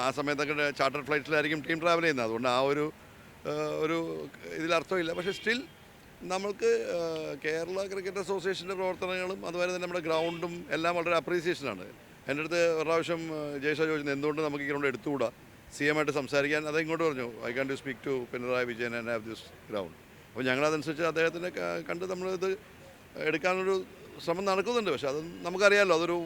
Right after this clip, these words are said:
വൺ ഡേ കൊണ്ട് ചെയ്യുന്ന കാര്യങ്ങളല്ല. കാര്യം നമ്മൾക്ക് ഇവിടെ അതൊരു ത്രി-, ഇതൊരു ട്രൈ പാർട്ടി അഗ്രിമെന്റ് എക്സിസ്റ്റിംഗ് ആണ്. ഗവൺമെന്റും അഗ്രികൾച്ചർ യൂണിവേഴ്സിറ്റിയും കെ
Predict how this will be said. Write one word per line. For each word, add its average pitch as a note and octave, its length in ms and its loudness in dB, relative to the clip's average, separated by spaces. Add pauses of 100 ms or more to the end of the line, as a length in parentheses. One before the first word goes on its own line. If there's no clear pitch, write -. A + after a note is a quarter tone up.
(260)
വൺ D#3 100 4 (100)
ഡേ F#3+ 140 8
കൊണ്ട് F#3+ 220 2 (640)
ചെയ്യുന്ന F#3 320 4
കാര്യങ്ങളല്ല. F3 500 6
കാര്യം C#3+ 220 4
നമ്മൾക്ക് D3 340 -2
ഇവിടെ D3 200 6 (200)
അതൊരു D3 280 2
ത്രി-, D3 220 0
ഇതൊരു D3+ 260 -2
ട്രൈ D3 200 4
പാർട്ടി D#3 280 4
അഗ്രിമെന്റ് D3 460 0
എക്സിസ്റ്റിംഗ് C#3+ 440 -8
ആണ്. C3 100 -2 (140)
ഗവൺമെന്റും B2+ 480 -2 (200)
അഗ്രികൾച്ചർ B2 400 -2
യൂണിവേഴ്സിറ്റിയും A2+ 460 -6 (480)
കെ A#2+ 80 0